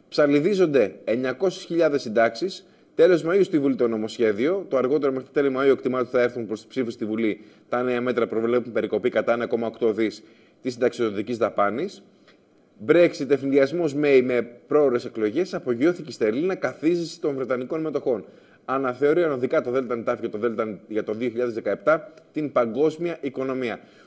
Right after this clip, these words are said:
Στο πάνω μέρος του πρωτοσέλιδου, ναυμαχίες των ακτοπλοϊκών θα φέρει το καλοκαίρι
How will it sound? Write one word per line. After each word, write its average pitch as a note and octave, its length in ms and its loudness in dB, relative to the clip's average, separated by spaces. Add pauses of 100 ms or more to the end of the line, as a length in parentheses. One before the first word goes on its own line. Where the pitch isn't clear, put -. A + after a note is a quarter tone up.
Στο - 180 -4
πάνω D3+ 240 4
μέρος C#3 200 0
του A2+ 100 -10
πρωτοσέλιδου, A#2+ 760 0 (760)
ναυμαχίες C3+ 760 0
των C#3+ 140 2
ακτοπλοϊκών B2+ 640 0
θα B2+ 120 -10
φέρει B2+ 200 0
το A#2+ 80 -4
καλοκαίρι A2 640 0